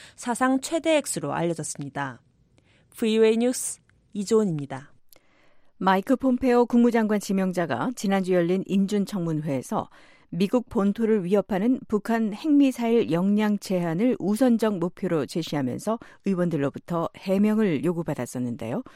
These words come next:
Speaker 2: 미국의 전직 당국자들은 북한의 완전한 비핵화 목표가 하향 조정된 게 아니라면서 비핵화의 점진적,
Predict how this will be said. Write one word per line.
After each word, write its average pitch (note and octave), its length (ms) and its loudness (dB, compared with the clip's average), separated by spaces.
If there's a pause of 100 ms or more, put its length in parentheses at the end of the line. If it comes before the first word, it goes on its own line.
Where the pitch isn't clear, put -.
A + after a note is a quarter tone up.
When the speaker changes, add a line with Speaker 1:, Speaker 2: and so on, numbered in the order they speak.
(540)
Speaker 2:
미국의 A3+ 360 4
전직 A#3 300 0
당국자들은 F3+ 800 -2
북한의 A3 360 0
완전한 G3 640 2
비핵화 G#3 480 -2
목표가 E3 500 -4
하향 G#3 480 2
조정된 F3+ 580 -2
게 F#3 100 -2
아니라면서 E3 800 -2 (400)
비핵화의 F3 640 0
점진적, F3 680 -2